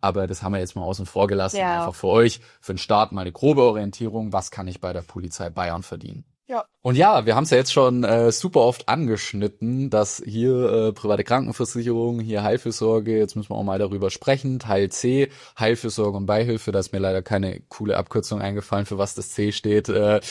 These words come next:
Speaker 1: keine Ahnung, aber C, wie coole Abkürzung würde eigentlich passen, egal. <laughs> Wir, äh, reden jetzt über die Heilfürsorge und die Beihilfe und ja,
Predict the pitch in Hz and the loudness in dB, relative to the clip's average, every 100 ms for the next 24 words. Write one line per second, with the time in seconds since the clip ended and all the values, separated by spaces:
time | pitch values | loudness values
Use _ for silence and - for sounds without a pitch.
0 | - 196 - 117 104 98 104 101 98 104 | -12 -12 -6 -2 2 2 2 -2 0 0
1 | 95 - - 127 120 - 120 104 - 151 | 0 -2 2 4 2 -2 0 0 -2 -6
2 | - 131 120 120 123 123 - 135 131 98 | -8 -6 -4 -2 -4 -8 -8 -10 -8 -6
3 | 98 104 131 120 196 175 196 277 - 262 | -2 2 2 0 -4 -2 0 0 -4 -4
4 | 247 127 143 143 143 117 123 127 117 - | -4 2 6 8 6 6 4 2 0 -8
5 | 101 113 123 123 120 120 131 117 117 110 | -6 4 4 6 4 4 2 0 4 2
6 | 104 107 107 - 104 113 147 - 101 - | 2 -2 -2 -4 0 2 2 0 -4 0
7 | 98 104 117 98 98 95 98 113 104 98 | 2 2 2 0 -2 0 2 2 2 -2
8 | - 107 101 101 101 98 - 101 101 | -2 -2 -2 -4 -6 -6 -2 0 0